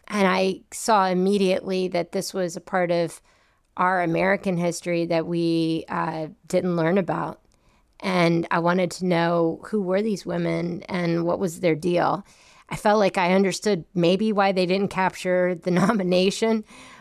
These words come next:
but I didn't understand who they were. Like, what does it take, for instance, to run for the presidency when you're someone who doesn't even have the right to vote?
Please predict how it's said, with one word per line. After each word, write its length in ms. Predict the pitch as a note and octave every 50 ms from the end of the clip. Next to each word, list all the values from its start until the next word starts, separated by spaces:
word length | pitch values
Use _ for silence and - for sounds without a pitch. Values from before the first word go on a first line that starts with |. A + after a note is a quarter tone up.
| _ _ _
but 220 | - G3+ G3 F#3 F3+
I 160 | F#3 F3+ F3+
didn't 200 | F#3 G3+ G3+ G3
understand 460 | F#3+ G3 F3+ - - G3+ F#3+ F3+ E3+
who 140 | F#3 G3+ G3
they 160 | F3 F3+ F3
were. 260 | E3+ G#3 A#3+ A3 F3
Like, 200 | E3 E3 E3 -
what 120 | F#3 F#3+ F#3
does 140 | F#3+ E3
it 160 | E3+ F3 E3+ -
take, 520 | - G3 G3 F#3 F3 E3+ - - - _ _ _ _ _ _ _ _
for 160 | - - G#3
instance, 580 | G3 F#3 F#3 F#3 - - F3+ E3+ E3 - - -
to 200 | - - F#3 E3
run 240 | E3+ F#3 E3+ F3
for 120 | E3+ - F#3
the 100 | E3+ E3+
presidency 840 | - F#3 F#3 F3 D#3+ F#3 E3+ D#3+ D#3 D3+ - - F3 E3+ E3 D#3+
when 220 | D#3 D#3+ E3 E3 E3+
you're 340 | E3+ E3 D#3+ D#3 D#3+ D#3 - - _ _ _ _ _ _ _
someone 280 | - - F#3 F#3 F#3
who 80 | F3+ F3+
doesn't 260 | E3+ F#3 E3 E3 F3
even 160 | E3+ E3 E3
have 160 | E3 E3+ E3 E3
the 80 | D#3+
right 240 | F3 F3+ D#3+ D#3 D#3
to 140 | - F3 E3
vote? 360 | E3+ F#3+ F#3 D#3+ D3 D3 -